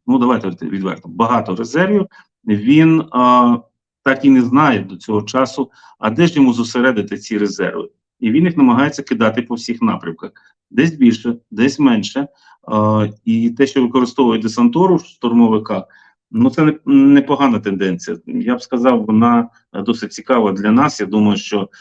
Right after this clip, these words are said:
наші штабісти, на те вони і, е, люди професійні, з цим теж розберуться, і відповідні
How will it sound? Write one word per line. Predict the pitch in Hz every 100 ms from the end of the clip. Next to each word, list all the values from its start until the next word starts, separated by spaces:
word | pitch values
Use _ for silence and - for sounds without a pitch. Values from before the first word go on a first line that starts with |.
| _ -
наші | 110 - -
штабісти, | - 107 101 139 - 175 175
на | 104
те | 104 110
вони | 101 98 92
і, | 90 92 90 _ _ _ -
е, | 95 95 95
люди | 101 92
професійні, | 95 95 101 123 135 123
з | 113
цим | 107 104
теж | 110 -
розберуться, | 98 92 104 127 131 127 - _ _ -
і | 135
відповідні | 120 117 104 107 117 135 135